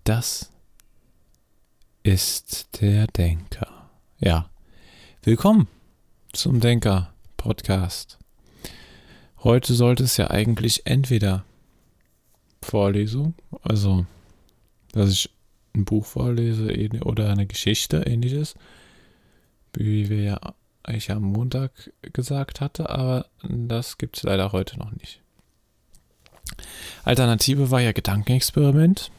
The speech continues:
Und das war eigentlich mein Plan dann, weil beim anderen hatte ich noch nicht genug Informationen, noch keine richtige Seite,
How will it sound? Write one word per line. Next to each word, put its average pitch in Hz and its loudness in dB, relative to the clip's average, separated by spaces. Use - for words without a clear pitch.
Und 127 4
das 131 2
war 131 2
eigentlich 123 2
mein 117 4
Plan 95 4
dann, 110 2
weil 98 0
beim 101 0
anderen 107 4
hatte 101 0
ich 98 0
noch 104 0
nicht 101 0
genug 101 0
Informationen, 113 2
noch - -4
keine 101 0
richtige - -2
Seite, 107 0